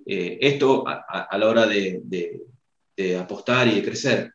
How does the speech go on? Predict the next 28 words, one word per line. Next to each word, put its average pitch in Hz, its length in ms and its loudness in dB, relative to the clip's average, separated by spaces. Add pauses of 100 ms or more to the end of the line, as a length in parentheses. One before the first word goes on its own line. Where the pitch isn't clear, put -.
Y 127 140 -2
también, 143 720 4
desde 95 240 -4
el 113 80 2
otro 131 240 2
costado, 135 640 0 (1000)
también 101 360 -4
por 101 100 -4
experiencia 107 480 -4
nos 95 160 -6
ha - 80 -6
pa-, 101 140 -6
nos 92 240 -8
ha - 40 -8
pasado 117 460 0
del 101 160 2
hecho 107 240 -2
de 101 60 -4
pronto, 101 500 -6 (760)
al 95 160 -8
principio, 147 560 2
sobre 101 220 -2
todo 120 220 2
cuando 101 240 -2
uno 107 140 -4
tenía 107 340 -6
menos 107 360 -6
experiencia 104 1120 0